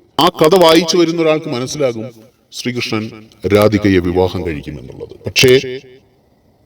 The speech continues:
ഒരു ദിവസം കാലത്തെ തേരുമായി വന്ന് മധുരയ്ക്ക് കൂട്ടിക്കൊണ്ടുപോവുകയായിരുന്നു കണ്ണനെ. പിറ്റേന്ന് രാധിക നോക്കിയപ്പോൾ കണ്ണനില്ല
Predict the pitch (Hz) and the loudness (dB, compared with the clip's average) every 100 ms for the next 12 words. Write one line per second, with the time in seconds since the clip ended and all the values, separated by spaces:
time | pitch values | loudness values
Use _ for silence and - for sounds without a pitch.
0 | _ _ _ _ _ _ _ - 104 113 | _ _ _ _ _ _ _ -2 2 6
1 | 117 127 110 107 104 107 104 98 104 101 | 6 6 4 6 6 6 2 -4 -4 -10
2 | - - 107 104 98 92 90 85 87 85 | -20 -2 2 4 4 4 0 -2 -6 -12
3 | 95 82 82 82 80 - - - - _ | -12 -8 -6 -6 -6 -10 -14 -20 -20 _
4 | _ _ _ _ _ _ _ _ - 87 | _ _ _ _ _ _ _ _ -4 -2
5 | 92 85 82 78 73 69 69 69 67 67 | 0 0 0 0 -2 -2 -2 -2 -4 -8
6 | - 65 - - - - _ _ 110 107 | -10 -10 -12 -16 -20 -20 _ _ 0 4
7 | 135 143 139 139 143 143 143 143 143 135 | 6 6 6 6 6 4 4 0 -2 -2
8 | 139 117 131 135 131 | -2 -2 -4 -4 -4